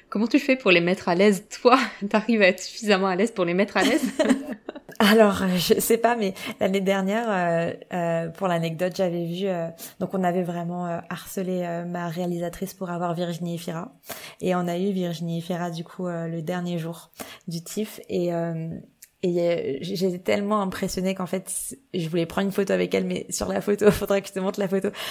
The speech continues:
Speaker 2: Je suis à trois mètres d'elle et c'est même elle qui me dit : « Non mais <laughs> rapproche-toi. »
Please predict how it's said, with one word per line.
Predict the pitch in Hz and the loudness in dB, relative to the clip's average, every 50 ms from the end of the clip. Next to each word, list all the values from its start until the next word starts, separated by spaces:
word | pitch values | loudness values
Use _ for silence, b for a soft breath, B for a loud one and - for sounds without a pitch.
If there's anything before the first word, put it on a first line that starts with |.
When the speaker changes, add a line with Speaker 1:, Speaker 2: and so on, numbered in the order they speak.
| B B B | B B B
Speaker 2:
Je | - | -6
suis | - - 208 | 0 2 2
à | 190 185 | 2 2
trois | 185 - - - - - 220 226 214 | -2 -6 -12 -10 -4 2 6 6 6
mètres | 202 208 208 190 180 165 | 6 4 0 0 2 4
d'elle | 175 180 202 208 | 6 6 6 6
et | - - 196 190 | 6 4 2 2
c'est | - - 190 | 2 0 2
même | 190 196 190 185 | 2 2 2 2
elle | 180 196 208 202 | 2 2 2 2
qui | - - 196 | 0 -4 0
me | |
dit : « | 185 208 196 | 2 2 4
Non | 208 202 | 4 6
mais | 196 208 185 - - | 6 6 4 4 -2
<laughs> | 190 - - - | -8 -6 -2 -2
rapproche-toi. » | - - 208 - - - - - - - 208 - - - 214 | -2 -2 -4 -6 -4 -2 0 0 0 -2 -4 0 0 0 0